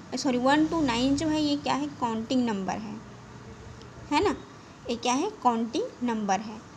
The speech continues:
वन, टू, थ्री, फोर, फाइव, सिक्स, सेवन, एट, नाइन, this is a counting number। हमें पता है कि ये क्या है, काउंटिंग नंबर है,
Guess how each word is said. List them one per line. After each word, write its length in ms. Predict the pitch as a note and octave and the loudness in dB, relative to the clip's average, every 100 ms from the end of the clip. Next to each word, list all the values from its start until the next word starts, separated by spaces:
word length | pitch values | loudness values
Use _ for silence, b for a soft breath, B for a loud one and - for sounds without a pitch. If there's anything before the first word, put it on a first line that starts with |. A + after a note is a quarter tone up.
| - A3+ | -10 0
वन, 480 | G#3+ A#3 A3 B3+ C#4+ - | 4 4 4 2 0 0
टू, 100 | A3 G#3+ G#3+ C4 - | 0 0 -2 -6 -6
थ्री, 420 | A#3 G3+ B3 B3+ - | -4 -4 -4 -6 -4
फोर, 400 | G#3 F#3+ G3 A#3 C4 - | -4 -2 -2 -4 -8 -6
फाइव, 360 | A3 G#3 A3+ | -6 -4 -6
सिक्स, 420 | - - A3+ G#3 - | -6 -6 -6 -8 -12
सेवन, 520 | - G3+ F#3 G#3 A#3+ - G3+ | -6 -4 -2 -4 -6 -10 -8
एट, 360 | G3+ G3+ C4+ - - - - - - | -4 -4 -6 -12 -20 -20 -20 -16 -4
नाइन, 260 | A#3+ G#3+ F3 - B B B B A#3+ | 0 0 -2 -6 B B B B -4
this 180 | A#3+ C4 | -4 -4
is 140 | A#3+ | -2
a 60 | D#4+ - | -4 -2
counting 420 | G3+ G3+ G#3 F#4 - | -4 -2 -4 -6 -6
number। 300 | A#3 G3+ G3 - - | -4 -4 -6 -12 -8
हमें 200 | B3 A3+ | -2 -2
पता 260 | A#3 A3+ C4+ | -2 -6 -4
है 120 | D4 | -4
कि 180 | C#4+ C4+ | -4 -4
ये 80 | |
क्या 180 | A#3+ B3+ | -2 -4
है, 100 | C#4 D#4 - | -6 -6 -6
काउंटिंग 400 | A3+ A3+ - G#4 - | -4 -4 -4 -4 -4
नंबर 380 | A#3 G#3+ G3+ F3+ | -4 0 0 0
है, 160 | - | -2